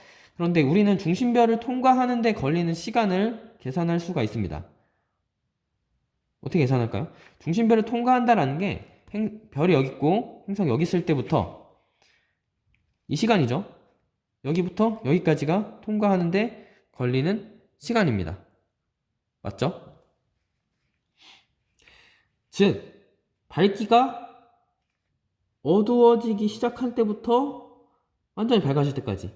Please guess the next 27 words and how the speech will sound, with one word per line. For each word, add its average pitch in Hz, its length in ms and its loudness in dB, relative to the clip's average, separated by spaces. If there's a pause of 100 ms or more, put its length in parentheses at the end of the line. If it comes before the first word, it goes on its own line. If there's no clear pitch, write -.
(120)
이 254 200 -6
시간을 269 360 -4
보면 143 200 -2
됩니다. 117 300 -8 (320)
이 208 100 -8
시간을 196 440 -6
보면 190 540 -4
C에서 214 680 -2 (220)
당연히 196 380 0
중심별 165 400 -2
통과하는 175 380 -2
데 - 40 -12
걸리는 143 260 -2
시간이 160 460 -2
C가 185 320 -6
B보다 139 340 -4
길다라는 131 500 -2
걸 170 240 -4 (260)
그래프를 156 340 -2
이용해서 127 320 -2
확인할 160 360 -4
수가 151 200 -8
있습니다. - 360 -14 (540)
십삼 - 260 -4
번 160 100 2
어렵지 113 280 0
않습니다. 110 520 -4